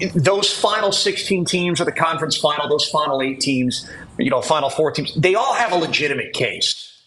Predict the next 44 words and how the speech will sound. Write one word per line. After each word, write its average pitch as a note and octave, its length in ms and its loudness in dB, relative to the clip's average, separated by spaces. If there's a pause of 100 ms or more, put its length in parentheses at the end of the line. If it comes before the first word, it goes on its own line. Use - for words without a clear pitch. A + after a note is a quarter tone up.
(140)
I E3+ 120 2
think E3+ 240 -2
the E3 80 2
Stars D3 380 2
are C3+ 80 0
in B2+ 80 0
that B2+ 180 -2
conversation. C#3+ 840 -2
I A#2+ 140 -2
think A#2+ 240 -4
they're A#2+ 80 -2
gonna A#2+ 160 -2
be A#2+ 100 -2
in A#2 80 -2
that A2+ 160 -4
conversation A#2 680 0
this G#2+ 180 -2
year. G2 320 -2 (520)
What's F#3 360 2
it B2 180 0
done F3+ 280 2
for E3 80 -2
the D3 80 0
Stars D3+ 460 0
down C#3 200 0
here C3+ 240 0
in A2 140 -6
Dallas? A#2 840 -2 (220)
Uh, B2+ 640 2
we G3+ 160 2
just F3+ 220 0
actually D3 420 0
had C3 260 0
a, A#2 300 2 (260)
a, - 40 -2
a B2 40 0
staff C#3+ 440 0
meeting D3 280 -2
last B2 380 0
week, D3 280 0 (120)
and B2 480 -2
the C#3+ 160 0
entire F3+ 540 0
lower D3+ 520 2